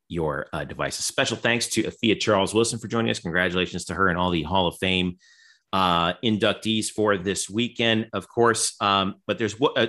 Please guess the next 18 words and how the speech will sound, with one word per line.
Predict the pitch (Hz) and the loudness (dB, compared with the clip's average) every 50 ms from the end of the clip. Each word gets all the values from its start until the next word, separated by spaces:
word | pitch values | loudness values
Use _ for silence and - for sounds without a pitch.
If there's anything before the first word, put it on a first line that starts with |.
| - - | -2 -4
two | - - - 190 214 226 | -6 -2 -2 0 -2 -2
people | 208 - 160 147 139 - 98 90 85 82 80 - - _ _ _ _ _ _ _ _ _ _ _ - | -2 -2 -2 -2 -2 0 -2 -2 -2 -4 -6 -10 -14 _ _ _ _ _ _ _ _ _ _ _ -2
that | 104 98 98 95 - - | 0 0 0 0 -2 -4
we | 117 101 101 | -6 -4 -2
want | 104 110 104 - - | -2 -2 -2 -2 -4
to | 98 | -6
say | - - - 101 98 95 95 92 - - | -4 -2 0 2 2 2 2 0 -2 -4
a | - 92 | -6 -4
very | 82 107 104 104 95 | -2 0 0 0 0
special | - - - 101 90 - - 98 90 90 - - | -2 -2 -2 -2 -2 -2 -4 -6 -6 -6 -6 -4
thank | - 98 92 - | -4 -4 -4 -4
you | 85 | -8
to | - - 90 87 | -12 -10 -8 -8
as | 85 78 | -8 -8
we | 85 90 82 | -10 -8 -4
wrap | 85 92 90 87 - | -2 -2 -2 -2 0
up | 92 87 87 - _ | -2 -2 -2 -4 _
here. | - 85 85 78 73 - | -10 -8 -6 -6 -8 -10